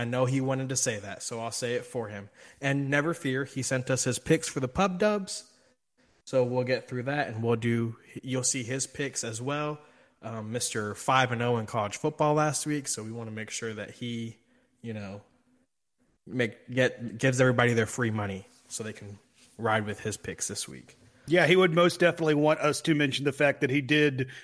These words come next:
Speaker 2: go five and oh in the college, uh, football realm last week.
Speaker 1: Yes, he would very much appreciate that. I'm sure when he listens to this, it'll bring a nice big smile to his face. But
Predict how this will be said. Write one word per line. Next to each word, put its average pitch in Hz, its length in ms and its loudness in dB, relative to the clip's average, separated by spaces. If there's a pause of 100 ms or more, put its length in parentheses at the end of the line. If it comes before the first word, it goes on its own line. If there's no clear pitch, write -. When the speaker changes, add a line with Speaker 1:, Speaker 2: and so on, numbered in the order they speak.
(160)
Speaker 2:
go 143 320 6
five 147 400 6
and 143 120 6
oh 127 400 4 (460)
in 156 220 4
the 143 80 2
college, 139 580 4
uh, 131 200 2
football 127 580 0
realm 135 340 2
last 107 360 -6
week. 98 320 -14 (640)
Speaker 1:
Yes, 98 300 -8
he 110 100 -8
would 101 220 -10
very 104 220 -6
much 98 440 -8 (260)
appreciate 101 600 -8
that. 104 160 -6
I'm 110 100 -6
sure 117 260 2
when 117 180 -2
he 120 100 -2
listens 120 420 2
to 104 100 -6
this, 104 360 -6 (520)
it'll 120 140 0
bring 110 160 -2
a 110 80 0
nice 113 260 2
big 110 200 -2
smile 107 440 0
to - 120 -6
his 104 160 -2
face. 101 300 0
But - 340 2